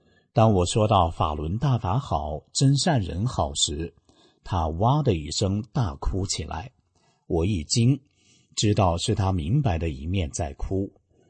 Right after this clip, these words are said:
岁月沧桑，他终于等到了得救的这一天。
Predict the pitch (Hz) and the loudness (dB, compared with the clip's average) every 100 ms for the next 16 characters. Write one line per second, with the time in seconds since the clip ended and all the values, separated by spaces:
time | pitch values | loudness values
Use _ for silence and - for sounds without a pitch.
0 | _ - - 90 95 78 - 95 92 - | _ 0 2 4 2 -2 -2 -2 -2 0
1 | 104 110 147 _ - 98 - 165 139 87 | 0 0 -6 _ -2 0 2 2 2 2
2 | 117 85 65 73 123 98 78 71 85 76 | 0 -2 -4 0 2 2 -2 -4 -6 -4
3 | 87 156 98 76 73 80 76 69 - 92 | 0 2 2 -2 -6 -8 -8 -12 -6 -4
4 | 95 | -4